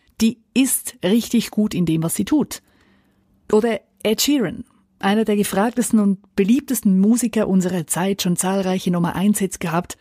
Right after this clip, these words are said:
der ist ein Ausnahmetalent. Ich hab den zwar noch nie live gesehen, und das steht definitiv auf meiner Bucketlist, aber der kann das einfach, der hat das richtig drauf.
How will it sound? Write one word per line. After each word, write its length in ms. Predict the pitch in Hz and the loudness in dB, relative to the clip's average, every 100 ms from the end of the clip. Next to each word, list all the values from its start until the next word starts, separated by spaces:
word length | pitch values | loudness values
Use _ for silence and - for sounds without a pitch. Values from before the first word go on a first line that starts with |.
| _ _ _ _ _ - | _ _ _ _ _ -2
der 200 | 185 214 | 0 2
ist 200 | 233 - | 2 2
ein 200 | 247 - | 0 0
Ausnahmetalent. 1120 | 247 339 - 208 170 - 160 - - - - _ _ _ _ | 0 0 2 0 0 -4 -8 -10 -14 -16 -16 _ _ _ _
Ich 160 | - 226 | -2 0
hab 120 | 247 | 0
den 160 | 294 269 | 2 2
zwar 200 | 247 247 | 4 4
noch 180 | 233 214 | 4 4
nie 180 | 247 | 4
live 400 | 214 175 269 - | 4 2 0 -4
gesehen, 560 | - 160 165 190 277 285 | -2 0 2 4 2 2
und 120 | 202 185 | -2 -4
das 120 | - | -2
steht 360 | 202 185 - | 0 0 0
definitiv 720 | 240 247 226 208 - 226 226 - | 0 2 2 2 2 2 2 0
auf 200 | 185 196 | 0 2
meiner 280 | 180 165 | 0 0
Bucketlist, 720 | 165 247 - 214 170 233 - - _ _ _ _ _ - | 0 -2 0 -2 0 0 -2 -8 _ _ _ _ _ -4
aber 160 | 185 214 | 0 2
der 140 | 240 | 2
kann 240 | - 262 | 0 0
das 180 | 311 - | 2 0
einfach, 400 | 175 156 - - | 0 -2 -6 -2
der 120 | 214 | 0
hat 120 | 196 208 | 2 2
das 160 | 196 | 0
richtig 320 | 220 208 233 | 0 0 -2
drauf. 500 | - 339 - - - | 0 0 0 -2 -14